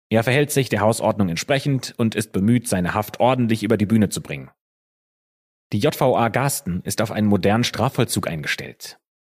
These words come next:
Es geht also um die Resozialisierung der Gefangenen und Häftlinge sollen nach ihrer Strafe wieder in die Gesellschaft eingegliedert werden.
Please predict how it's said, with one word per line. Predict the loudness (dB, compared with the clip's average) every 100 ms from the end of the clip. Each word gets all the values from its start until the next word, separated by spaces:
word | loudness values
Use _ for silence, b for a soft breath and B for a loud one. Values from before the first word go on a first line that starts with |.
| -4
Es | 2
geht | 2 2
also | 0 2 2
um | 4
die | 2
Resozialisierung | 2 0 0 0 2 2 2 4 4
der | 2
Gefangenen | 2 0 2 2 0 -2 b b _ -4
und | 0
Häftlinge | 0 2 2 4
sollen | 4 4 4
nach | 2 0
ihrer | -2 -2
Strafe | -2 -4 -4 -4 0
wieder | 0 2
in | 2
die | 4
Gesellschaft | 4 4 2 0 -2
eingegliedert | 0 0 0 -2 -4
werden. | -8 -12 -16